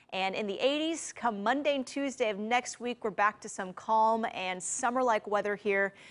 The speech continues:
as we move into, uh, the start of next week. So eighty degrees in Portland today, upper sixties out towards the coast. Here's your seven-day forecast. Enjoy this weather now.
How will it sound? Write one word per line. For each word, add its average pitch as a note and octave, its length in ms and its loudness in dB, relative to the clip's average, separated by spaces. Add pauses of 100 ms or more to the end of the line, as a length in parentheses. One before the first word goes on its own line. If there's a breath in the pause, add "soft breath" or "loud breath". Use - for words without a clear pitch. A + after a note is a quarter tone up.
(180 soft breath)
as F#3 220 -2
we G3 100 0
move F#3 260 -4
into, F3+ 640 -10
uh, F3 220 0
the F#3 80 -4
start F3+ 300 -2
of E3 80 -8
next E3+ 400 -10
week. E3 340 -16
So F3 300 -2 (160)
eighty D4+ 240 0
degrees C#4+ 340 0
in C#4+ 80 0
Portland C4 480 2
today, B3 400 2 (260 soft breath)
upper C4+ 280 4
sixties B3+ 760 -6
out A3 220 4
towards A3+ 320 -4
the G#3+ 80 -10
coast. G#3+ 340 -4
Here's A#3+ 160 -4
your G#3+ 80 0
seven-day G#3 460 -2
forecast. G#3 580 0
Enjoy G#3 400 -2
this C4 220 -6
weather G#3+ 240 0
now. F#3 340 0